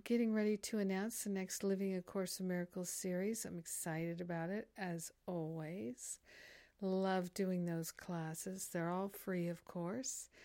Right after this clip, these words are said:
And so just register when, uh, when you get the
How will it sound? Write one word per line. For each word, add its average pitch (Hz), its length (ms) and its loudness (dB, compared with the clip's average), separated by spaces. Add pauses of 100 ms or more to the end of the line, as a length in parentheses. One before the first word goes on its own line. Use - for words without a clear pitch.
(520)
And 196 380 4
so 233 160 0
just 254 260 2
register 220 960 2
when, 196 580 4
uh, 180 360 2
when 190 260 0
you 185 60 -2
get 190 180 -4
the - 120 -2